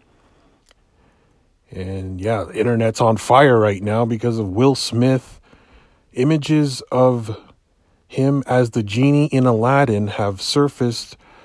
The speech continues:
from, uh, Entertainment Weekly's cover and story on the Aladdin, um, live action movie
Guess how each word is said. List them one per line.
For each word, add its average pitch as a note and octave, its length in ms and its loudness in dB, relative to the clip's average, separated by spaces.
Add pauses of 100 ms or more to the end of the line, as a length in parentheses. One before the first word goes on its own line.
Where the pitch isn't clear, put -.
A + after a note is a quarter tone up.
(320)
from, G2+ 640 -4
uh, G2 240 -12
Entertainment A#2+ 500 0
Weekly's A#2+ 500 -4
cover A#2 580 0 (520)
and G2+ 220 -4
story G2+ 600 0
on F2+ 420 -6 (400)
the G2+ 100 -6
Aladdin, G2 680 -2 (580)
um, E2+ 640 -16 (1200)
live G#2 320 0
action G#2 440 0
movie G#2+ 560 0